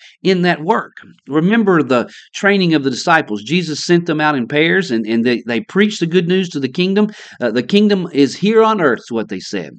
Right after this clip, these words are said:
In fact, all believers are expected to carry out the will of Jesus. We, we're to complete his mission. This is why the Great Commission passage in twenty-eight begins with, "All authority in heaven and earth has been given to me.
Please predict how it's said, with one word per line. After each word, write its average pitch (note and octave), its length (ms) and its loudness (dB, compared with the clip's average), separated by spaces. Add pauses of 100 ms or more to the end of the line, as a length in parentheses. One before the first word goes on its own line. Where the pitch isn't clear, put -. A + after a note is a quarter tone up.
(120)
In C#3 280 -2
fact, - 380 0 (280)
all A3 280 6
believers C3 600 0 (300)
are C#3+ 160 2
expected F#3+ 580 -2
to B2+ 60 -8
carry F3 480 2
out C3 220 0
the B2 120 -4
will E3 240 2
of A#2+ 100 -4
Jesus. - 560 -6 (360)
We, E3+ 80 -8
we're G#3 180 2
to - 80 -2
complete G3+ 540 0
his F3+ 180 -2
mission. B3 360 -4 (400)
This B3+ 200 0
is B3 140 -4
why D#3+ 320 2
the D3+ 100 2
Great F#3 320 2
Commission G#3 440 0
passage C3+ 420 -2
in B2+ 120 0
twenty-eight G3 680 0 (500)
begins F#3+ 420 2
with, D3+ 160 4
"All F#3 300 4
authority E3 540 4 (200)
in C#3 140 2
heaven G3 240 2
and G3+ 140 2
earth D3+ 180 4 (220)
has D3+ 180 4
been D3 180 0
given F#3 280 4
to A3+ 100 0
me. C#3 440 4